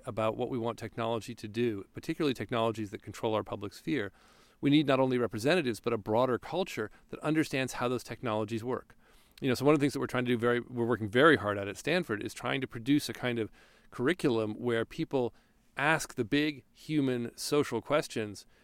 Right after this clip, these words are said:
but also know enough about computers, computer science, to be able to ask them in the context in which we now live, a digital context.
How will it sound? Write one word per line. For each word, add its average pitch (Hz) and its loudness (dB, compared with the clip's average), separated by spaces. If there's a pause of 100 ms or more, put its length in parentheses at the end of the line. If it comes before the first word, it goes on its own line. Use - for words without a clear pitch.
(160)
but 120 -2
also 151 2
know 123 2
enough 131 2
about 117 -2
computers, 131 -2
computer 117 -4
science, 127 -2 (300)
to - -20
be 131 2
able 127 4
to 123 0
ask 131 -2
them 117 2
in 123 -2
the 113 0
context 113 -6
in 113 -4
which 104 -8
we 113 -4
now 98 -4
live, 110 2
a 101 -4
digital 101 -6
context. - -10